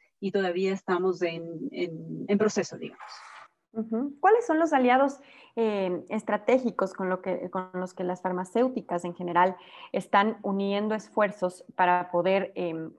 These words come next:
Speaker 2: sacar a flote esta situación, que en realidad creo que puede ser un, un, un esfuerzo de todos más que un esfuerzo aislado?
Speaker 1: Eh, bueno, este trabajo se ha venido dando en una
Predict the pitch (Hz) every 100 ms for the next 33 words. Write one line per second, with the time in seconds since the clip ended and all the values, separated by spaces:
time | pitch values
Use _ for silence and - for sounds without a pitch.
0 | _ - - 214 190 - 208 214 214 -
1 | - 180 - 214 220 185 165 165 - 175
2 | 170 - 170 208 196 - - - 208 208
3 | 208 214 226 233 226 214 220 190 190 185
4 | 185 185 190 185 - 190 190 196 196 -
5 | 208 196 202 180 175 208 202 175 - 175
6 | 170 - 175 - 170 165 202 180 - _
7 | _ _ _ _ _ _ _ _ _ _
8 | _ _ _ _ _ _ _ _ _ _
9 | - 220 202 190 190 240 208 233 - 202
10 | 190 214 247 202 185 190 202 185 196 202
11 | - 202 190 196 - 185 196 202 196 185